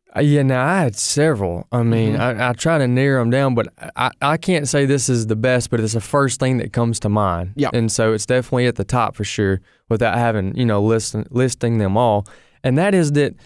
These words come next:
Speaker 1: if you're, if you're, this is from a male's perspective.
Speaker 2: Sure, I,
Speaker 1: Um,
Speaker 2: and that's the thing, all of this is gonna
Speaker 1: Yeah,
Speaker 2: be
Speaker 1: yeah, yeah, yeah. But I, but I was thinking, you know,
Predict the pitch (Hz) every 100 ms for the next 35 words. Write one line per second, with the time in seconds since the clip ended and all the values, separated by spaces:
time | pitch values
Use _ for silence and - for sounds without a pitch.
0 | _ _ _ _ _ 135 127 143 131 -
1 | - 135 - 139 135 127 117 151 151 185
2 | 165 185 165 147 151 147 - 139 - 131
3 | 120 92 87 175 - 185 151 - 220 233
4 | 247 190 160 151 165 180 143 160 165 165
5 | - 202 220 180 180 160 156 143 143 101
6 | - - - 185 185 165 165 180 170 175
7 | 135 151 151 135 123